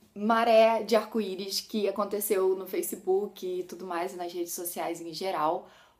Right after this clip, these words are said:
óbvio, e responder as pessoas ignorantes, chatas e, hum!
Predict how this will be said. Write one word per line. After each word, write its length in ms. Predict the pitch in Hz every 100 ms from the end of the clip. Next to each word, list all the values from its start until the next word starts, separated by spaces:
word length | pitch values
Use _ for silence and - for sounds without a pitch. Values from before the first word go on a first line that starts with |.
| -
óbvio, 480 | 165 156 165 190 190 - _ _ _ _ -
e 320 | 311 339 370 - _ _
responder 760 | 254 294 - 294 233 226 220 220 - _
as 120 | 214
pessoas 580 | - 208 - 202 190 180
ignorantes, 880 | 185 190 196 180 175 175 - 175 - -
chatas 720 | - - 190 185 185 180 175 - 240 220 190 -
e, 240 | 208 208 - _ _ _ _ _ _ _ _
hum! 640 | 330 381 415 415 381 311